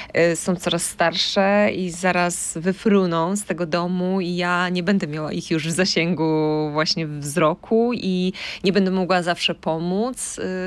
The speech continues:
no, to, to jest taki temat dla mnie do przerobienia, że ja muszę sobie z tym poradzić,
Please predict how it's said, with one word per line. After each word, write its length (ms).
no, 420
to, 200
to 80
jest 120
taki 200
temat 200
dla 140
mnie 140
do 100
przerobienia, 420
że 80
ja 60
muszę 180
sobie 240
z 60
tym 140
poradzić, 720